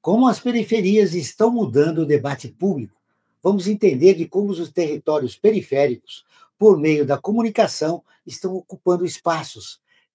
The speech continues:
disputando narrativas e transformando realidades. Para essa conversa, recebemos Tuane Nascimento,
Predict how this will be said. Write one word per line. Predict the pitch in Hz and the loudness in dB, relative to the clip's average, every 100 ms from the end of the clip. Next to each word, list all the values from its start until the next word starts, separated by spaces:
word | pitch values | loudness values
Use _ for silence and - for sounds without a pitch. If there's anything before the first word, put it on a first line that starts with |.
| - | -18
disputando | 135 - 127 160 143 131 | -18 -10 -6 -4 -4 -4
narrativas | 147 170 143 135 - 180 131 107 98 _ _ _ - | -2 -4 -4 -10 -2 -2 0 -6 -12 _ _ _ -14
e | 117 - _ _ | -14 -14 _ _
transformando | 151 170 160 - 135 90 101 117 110 107 _ _ | -2 -2 -2 -2 -4 -2 -8 -10 -10 -14 _ _
realidades. | - - 131 123 113 101 98 - - - - _ _ _ | -16 -6 -2 0 -2 -6 -8 -16 -18 -20 -20 _ _ _
Para | - 120 | -8 -6
essa | 104 143 | -6 -2
conversa, | 185 190 254 202 202 - - | 2 4 4 2 -12 -18 -8
recebemos | 190 190 214 208 220 - | -4 0 2 4 4 0
Tuane | 202 190 220 233 | 0 2 2 0
Nascimento, | 220 226 220 196 151 - | -2 -4 -2 -2 -4 -12